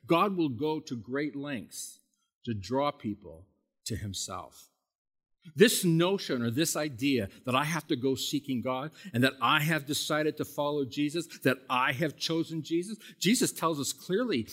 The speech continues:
in the Gospel of John, "You didn't choose me. You didn't choose me. I chose you. I chose you to go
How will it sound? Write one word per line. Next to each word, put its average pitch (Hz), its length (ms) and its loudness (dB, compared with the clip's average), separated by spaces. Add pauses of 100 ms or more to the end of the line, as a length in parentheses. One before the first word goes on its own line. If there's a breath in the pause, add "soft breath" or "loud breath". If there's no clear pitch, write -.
(120)
in 139 100 2
the 135 60 2
Gospel 147 500 -2
of 127 100 -2
John, 156 280 -2 (160 loud breath)
"You 220 220 4
didn't 320 280 2
choose 127 380 4
me. 98 340 -4 (1120)
You 381 100 8
didn't 480 180 4
choose 160 320 6
me. 151 360 2 (220)
I 359 140 6
chose 349 320 4
you. 349 400 2 (500)
I 359 200 6
chose 349 400 4
you 311 160 6
to 214 140 2
go 269 360 4